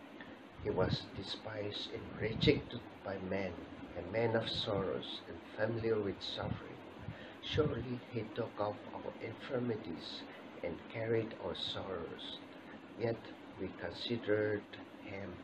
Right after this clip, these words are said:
stricken by God. He pierced for our transgressions.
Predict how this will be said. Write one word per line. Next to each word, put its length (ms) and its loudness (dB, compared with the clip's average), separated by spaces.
stricken 680 0
by 120 -2
God. 260 -8
He 140 -2
pierced 600 4
for 160 10
our 180 6
transgressions. 1120 0